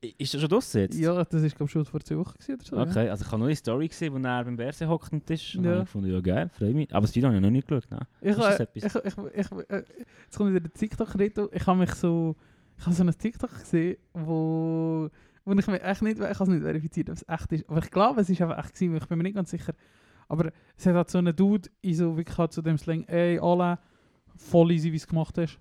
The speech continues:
Speaker 2: Hast schon
Speaker 1: Schon.
Speaker 2: können besser machen, manchmal schon, aber es war schon easy gewesen, eigentlich so."
Speaker 1: <laughs>
Speaker 2: So ein bisschen so, und er, und sie haben ihm das so gezeigt und er ist so voll so gerührt und du siehst so mal an, dass er es gerade voll so cool findet, dass der das dem gerade
Speaker 1: Ja.
Speaker 2: so gesagt hat und so.
Speaker 1: Ja.
Speaker 2: Ich muss echt noch schauen, ich habe es vergessen.
Speaker 1: Ah, das muss ich noch machen.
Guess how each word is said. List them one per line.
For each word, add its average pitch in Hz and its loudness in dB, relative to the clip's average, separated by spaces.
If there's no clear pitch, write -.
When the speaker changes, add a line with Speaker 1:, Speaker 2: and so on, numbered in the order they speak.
Speaker 2:
Hast 170 0
schon 226 4
Speaker 1:
Schon. 247 4
Speaker 2:
können 226 2
besser 214 0
machen, 202 2
manchmal 180 0
schon, 170 0
aber 151 0
es 143 -4
war - -12
schon 170 4
easy 156 -2
gewesen, 160 -8
eigentlich 120 2
so." 139 2
Speaker 1:
<laughs> - 2
Speaker 2:
So - -2
ein 147 6
bisschen - 4
so, 196 6
und 190 2
er, 180 6
und 175 -2
sie 190 4
haben 180 4
ihm 170 0
das 156 -2
so 165 -6
gezeigt 180 0
und 165 -2
er 170 2
ist 170 -2
so - -2
voll 175 0
so 160 -2
gerührt 220 0
und 185 2
du 170 0
siehst 196 0
so 185 0
mal 160 4
an, 214 4
dass 190 2
er 180 4
es - -4
gerade - -2
voll 196 2
so 190 0
cool 208 -2
findet, 190 -4
dass - -8
der 156 -2
das 160 -10
dem 156 -6
gerade 117 6
Speaker 1:
Ja. 107 10
Speaker 2:
so 107 4
gesagt 151 -4
hat 156 -4
und 156 0
so. 107 6
Speaker 1:
Ja. 80 2
Speaker 2:
Ich - -16
muss 185 0
echt 175 2
noch 160 0
schauen, 143 -2
ich 131 -10
habe - -12
es - -20
vergessen. - -6
Speaker 1:
Ah, 90 4
das 87 0
muss 90 -4
ich - -10
noch 76 -6
machen. 73 -10